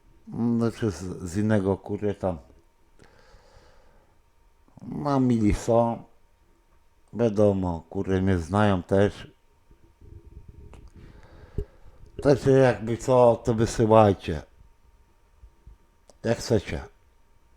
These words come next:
Żeby coś się ruszało. Dziękuję ślicznie i,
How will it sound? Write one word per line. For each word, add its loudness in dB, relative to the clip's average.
Żeby -4
coś -4
się 2
ruszało. -4
Dziękuję 0
ślicznie 2
i, 4